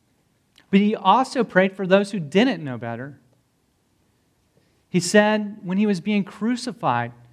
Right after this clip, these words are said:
"Father, forgive them because they do not know what they do." We need to spend more time and effort praying for not just our leaders, but the people around us.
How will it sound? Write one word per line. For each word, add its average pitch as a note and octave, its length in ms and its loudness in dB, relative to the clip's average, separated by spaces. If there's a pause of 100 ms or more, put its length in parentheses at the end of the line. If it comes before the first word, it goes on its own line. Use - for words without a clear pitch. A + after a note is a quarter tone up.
(500)
"Father, G3+ 420 0
forgive E3 640 -2
them B2+ 260 -8
because C3+ 340 -8
they C#3 140 -6
do D#3 440 -8
not F3+ 340 -6
know E3 320 -6
what D#3+ 240 -10
they D3+ 140 -6
do." C3+ 380 -10 (1500)
We E3 140 0
need G#3 140 2
to G#3+ 60 -4
spend F#3 340 -2
more F#3+ 460 -2
time D3 540 -2 (280)
and C#3 100 -6
effort D3+ 400 -2 (560)
praying F3+ 340 0
for D#3 480 -4
not F3 300 2
just C4 200 -10
our A#3+ 120 2
leaders, E3+ 500 0
but E3 160 -8
the F#3 80 -4
people A3 380 -6
around E3+ 440 2
us. B2+ 360 -16